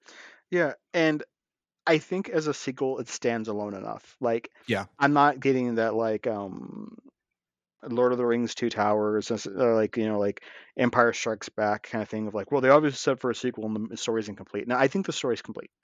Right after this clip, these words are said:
Speaker 2: Yeah.
Speaker 1: There is enough of a story here that it ends in a satisfying manner. The bad guy's defeated. The bad avatars are all defeated, save for one, and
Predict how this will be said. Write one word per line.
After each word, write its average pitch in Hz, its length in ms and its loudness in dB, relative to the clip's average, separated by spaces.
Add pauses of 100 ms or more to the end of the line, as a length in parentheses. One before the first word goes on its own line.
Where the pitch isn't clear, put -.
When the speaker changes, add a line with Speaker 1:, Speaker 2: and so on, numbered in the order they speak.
(680)
Speaker 2:
Yeah. 101 140 -2 (180)
Speaker 1:
There 151 160 8
is 156 140 6
enough 139 300 4
of 139 100 -6
a - 20 -6
story 117 380 0
here 110 400 0
that 110 100 2
it 107 180 0
ends 123 280 0
in 120 80 0
a - 20 -2
satisfying 107 520 -2
manner. 101 400 -4
The 107 100 -4
bad 110 320 2
guy's 113 240 4
defeated. 101 560 -6 (480)
The 101 720 -2 (200)
bad 113 340 6
avatars 107 760 -2
are 107 240 0
all 110 100 4
defeated, 110 440 -2
save 95 280 -8
for 127 120 -4
one, 101 400 -4 (400)
and 123 460 2